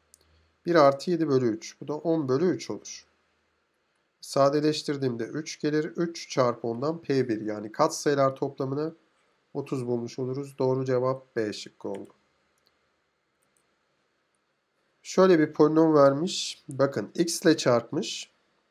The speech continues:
İkinci dereceden gelmiş. O zaman kendisi birinci derecedendir. P x'i direkt A X artı B olarak tanımlayalım. E, P eksi x ne olur? Eksi A X artı B olur.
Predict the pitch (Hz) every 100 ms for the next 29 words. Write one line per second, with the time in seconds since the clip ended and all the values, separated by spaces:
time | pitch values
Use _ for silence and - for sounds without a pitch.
0 | - - 151 147 117 104 101 101 101 101
1 | 104 - 123 117 117 120 147 123 120 185
2 | 190 185 175 123 107 107 104 104 - -
3 | 139 139 - 143 139 156 - 139 143 143
4 | - 123 117 131 131 117 117 156 - 131
5 | 123 117 107 113 175 - _ _ _ _
6 | _ _ _ _ _ _ _ _ _ _
7 | _ 127 - 156 165 151 135 - 123 127
8 | - 110 107 135 185 - - - _ _
9 | _ _ _ _ _ _ _ _ _ _
10 | _ - 156 131 - 170 127 151 233 -
11 | 127 117 202 151 107 98 - - -